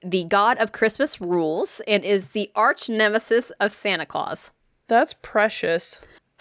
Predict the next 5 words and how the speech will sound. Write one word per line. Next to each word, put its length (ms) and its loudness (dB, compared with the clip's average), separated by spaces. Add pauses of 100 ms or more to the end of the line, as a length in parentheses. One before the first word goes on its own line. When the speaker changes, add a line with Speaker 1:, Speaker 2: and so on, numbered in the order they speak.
(320)
Speaker 1:
His 180 2
powers 640 0 (200)
are 320 4
Speaker 2:
Uh-huh. 220 -8 (520)
Speaker 1:
immortality, 840 2